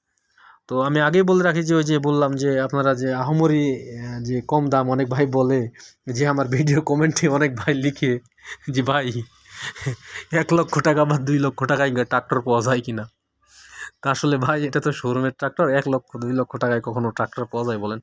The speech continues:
এটা তো ওইরকম বিজনেসের না যে, আহ, ধরেন গিয়ার অয়েলের পরিবর্তে পানি দিয়ে রাখছে, আবার ধরেন তেলের জায়গায় কি বলবো আর।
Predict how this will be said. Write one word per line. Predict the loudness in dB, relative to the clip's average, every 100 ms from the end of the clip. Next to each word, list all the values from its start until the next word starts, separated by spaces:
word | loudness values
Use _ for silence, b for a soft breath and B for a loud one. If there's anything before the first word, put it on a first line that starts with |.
| b b b -12
এটা | -8
তো | -4
ওইরকম | -2 0 -2
বিজনেসের | -2 -2 -2 0 -2
না | 0 0 -2
যে, | -2 -4 -6 B B B
আহ, | -4 -2
ধরেন | -2 0 0 0 -4 -8 B B -8 0
গিয়ার | 4 4
অয়েলের | 2 2 0
পরিবর্তে | 0 2 0 0 -2
পানি | 0 0 2
দিয়ে | 0 0
রাখছে, | 0 0 2 0 -2 -14 B B B -4
আবার | -2 0 -2 -2
ধরেন | -2 0 0 -2 -10 _ _ _ B B B B _
তেলের | 0 2 2 0
জায়গায় | 0 2 0
কি | 0 -2
বলবো | 0 -2 -2
আর। | -4